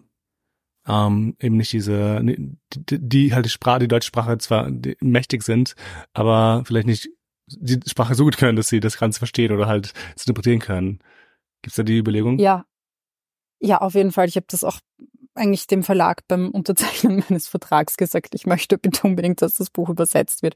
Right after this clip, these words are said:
Speaker 2: Das ist mir sehr wichtig. Ähm, genau. Und, und, ähm, hoffentlich passiert das, aber das ist anscheinend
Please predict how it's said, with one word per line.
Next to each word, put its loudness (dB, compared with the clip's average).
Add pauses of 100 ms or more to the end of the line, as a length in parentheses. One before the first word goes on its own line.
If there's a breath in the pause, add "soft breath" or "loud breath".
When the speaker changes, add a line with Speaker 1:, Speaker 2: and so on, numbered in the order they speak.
(360 loud breath)
Speaker 2:
Das 0
ist -2
mir 4
sehr 0
wichtig. 0 (440 loud breath)
Ähm, 4
genau. 4 (100)
Und, -2
und, -6
ähm, -4 (340 soft breath)
hoffentlich -2
passiert 0
das, 2
aber -2
das -2
ist -2
anscheinend -2